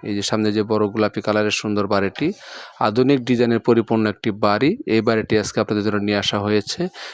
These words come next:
এই বাড়িটি আজকে আমরা দেখব। আপনারা যারা একটু প্ল্যান পাস করা, ফাউন্ডেশন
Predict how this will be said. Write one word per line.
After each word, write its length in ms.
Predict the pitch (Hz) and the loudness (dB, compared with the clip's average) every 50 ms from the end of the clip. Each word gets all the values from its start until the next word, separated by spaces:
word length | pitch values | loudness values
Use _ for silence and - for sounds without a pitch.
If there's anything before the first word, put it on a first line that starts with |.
| - - | -10 -2
এই 100 | - 123 | 0 2
বাড়িটি 280 | 107 117 113 107 95 110 101 | 2 4 2 2 2 2 2
আজকে 180 | 98 - - - | 2 0 0 -2
আমরা 160 | 107 104 104 | 0 0 2
দেখব। 280 | 92 104 101 101 123 143 170 233 - - _ _ _ _ _ _ _ _ _ _ _ _ _ _ _ _ _ _ _ _ - - - - - - - _ _ _ _ _ | 2 2 0 0 2 2 2 2 0 -4 _ _ _ _ _ _ _ _ _ _ _ _ _ _ _ _ _ _ _ _ -20 -20 -20 -20 -20 -20 -20 _ _ _ _ _
আপনারা 240 | 131 - 147 147 143 | -6 -2 0 2 4
যারা 180 | 143 147 139 143 | 4 4 4 2
একটু 260 | 135 135 - - 143 139 139 131 - - - - - _ | 0 0 0 2 4 4 4 4 0 -6 -18 -20 -10 _
প্ল্যান 240 | - 135 135 135 135 | 2 4 4 4 2
পাস 180 | 127 135 127 - | 0 -2 -2 -2
করা, 280 | - - 139 127 127 127 135 143 - - | -2 0 0 2 2 0 -2 -4 -4 -2
ফাউন্ডেশন 540 | - 120 123 123 120 117 117 - - 123 | -2 0 2 2 2 0 0 0 0 -2